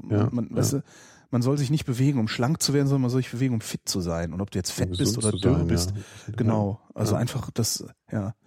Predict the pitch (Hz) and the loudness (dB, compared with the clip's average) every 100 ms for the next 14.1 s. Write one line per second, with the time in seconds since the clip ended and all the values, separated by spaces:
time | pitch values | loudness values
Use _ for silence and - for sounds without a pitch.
0 | - 113 104 - 110 _ 117 113 107 139 | -4 0 0 -2 -4 _ -12 -8 -4 -2
1 | 120 117 - 120 101 - 165 151 135 123 | 0 -2 0 0 0 -2 0 0 0 2
2 | 117 - - - - 113 104 101 - 185 | 0 -2 -10 -16 -8 -4 -2 -4 -2 0
3 | 190 165 135 127 135 139 127 104 98 117 | 2 0 0 0 0 -2 -2 -2 0 2
4 | 139 131 117 107 87 - - _ _ - | 2 2 0 -2 -4 -8 -18 _ _ -6
5 | 110 95 98 104 - 180 127 110 - 160 | 0 2 2 2 0 -2 0 -2 -2 -2
6 | 180 185 202 151 135 - _ - - _ | 0 0 0 0 -2 -6 _ -20 -20 _
7 | - 135 180 - 131 - - 196 185 - | -4 0 0 0 -2 -2 0 2 2 -2
8 | - 143 151 143 143 135 165 - 143 123 | -2 -2 2 0 0 -2 -2 -2 -2 0
9 | 170 165 139 127 113 - 147 151 - 143 | 0 0 0 0 -2 0 0 0 -2 0
10 | 139 - 117 131 135 127 120 127 120 120 | 0 0 -4 -4 -2 0 0 0 0 0
11 | 110 127 - 101 - 101 92 85 82 92 | -2 -6 -4 -6 -4 -4 -4 -4 -6 -10
12 | - _ _ _ _ _ _ - 104 92 | -16 _ _ _ _ _ _ 0 2 4
13 | 85 87 92 95 92 92 87 80 73 67 | 4 4 4 4 2 4 4 4 2 2